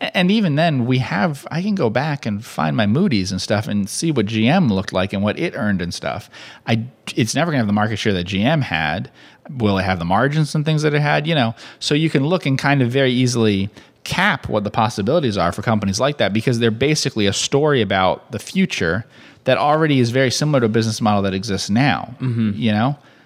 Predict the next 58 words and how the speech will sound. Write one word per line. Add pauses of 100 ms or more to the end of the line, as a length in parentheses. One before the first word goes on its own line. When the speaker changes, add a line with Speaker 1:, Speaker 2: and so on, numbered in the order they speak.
(140)
Speaker 1:
So
that's
the
part
that's
a
little
confusing
with
those, (260)
whereas
something
like (680)
online
pet
food
or (240)
delivery
things
or
whatever, (280)
it
is
a
different,
totally
different
business
model.
Like,
I,
it's
hard
to
know
what (240)
Uber
and
Lyft (240)
Speaker 2:
So
Speaker 1:
would
Speaker 2:
you
Speaker 1:
look
Speaker 2:
could
see
Speaker 1:
like
Speaker 2:
how
those
Speaker 1:
eventually.
Speaker 2:
could
be
more
story
stocks,
is
what
you're
saying.